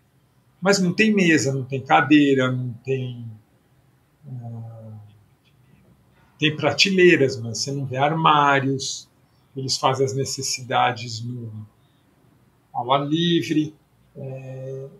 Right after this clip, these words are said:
e, no entanto, a generosidade é como se fossem outras pessoas, porque a gente é grande, a gente tem pelo, eles são pequenininhos, eles não têm pelo.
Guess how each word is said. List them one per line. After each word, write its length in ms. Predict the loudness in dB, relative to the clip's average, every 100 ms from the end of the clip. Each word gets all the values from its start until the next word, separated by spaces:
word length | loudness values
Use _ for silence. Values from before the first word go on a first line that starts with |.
| _
e, 80 | 0
no 160 | 2 4
entanto, 960 | 2 -2 -4 4 4 4 2 -4 -6 -2
a 80 |
generosidade 1500 | 2 2 4 4 4 2 -2 -6 -6 -2 4 4 2 -4 -8 _ _ _ _ _ _ _ _ _ _ _ _ _ _ _ -20 -20 -18 -20 -20 _ _ _ -6
é 80 |
como 240 | -4 -2 0
se 120 | 0
fossem 580 | 2 2 2 0 -4 -8 -14 _ _ _ _ _ _ _
outras 380 | 0 2 2 0
pessoas, 640 | 0 2 4 6 6 4
porque 360 | -2 -6 0 2
a 80 |
gente 360 | 2 2 2 2
é 140 | 2
grande, 920 | -2 2 6 6 6 2 0 -2 -4 -4
a 40 |
gente 240 | -2 0 2
tem 160 | 2 2
pelo, 720 | 2 6 8 8 6 2 0
eles 300 | 0 0 0
são 120 | -2 -4
pequenininhos, 840 | -6 -2 0 0 -2 -2 -2 0
eles 240 | -2 -2
não 100 | -8
têm 220 | -10 -10 -4
pelo. 360 | 0 2 2